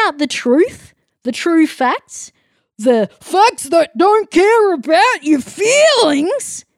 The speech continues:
and then what? So you're in a position to rise up and do something about it. Like, you can smash the falsehood, you can smash right through,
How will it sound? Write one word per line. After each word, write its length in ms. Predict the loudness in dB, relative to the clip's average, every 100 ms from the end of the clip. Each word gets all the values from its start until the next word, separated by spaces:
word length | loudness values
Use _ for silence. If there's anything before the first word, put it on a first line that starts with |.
| _ _ _ _ _
and 140 | -2
then 160 | 0 2
what? 460 | 0 -2 -12 -20 _ _ _ _ _ _ _ _ _ _ _
So 200 | -2 0
you're 500 | 0 0 2 2 0 _ _ _
in 100 | -2
a 40 | -2
position 640 | -2 -2 -4 -2 -6 -6
to 160 | -6 -6
rise 320 | -2 -2 0
up 240 | -2 -2
and 160 | -6 -6
do 220 | -4 -6
something 360 | -6 -8 -6 -8
about 320 | -6 -4 -4
it. 160 | -6 -4
Like, 440 | -2 -2 -4 -20 _ _ _ _ _ -4
you 100 | -4
can 220 | 0 -2
smash 560 | -2 -4 -2 -2 -6
the 120 | -8 -8
falsehood, 760 | -4 -4 -4 -8 -6 -6 -6
you 100 | -10
can 140 | -4 -6
smash 500 | -2 -4 -4 -6 -6
right 320 | -4 -4 -8
through, 720 | -12 -4 0 0 -2 -6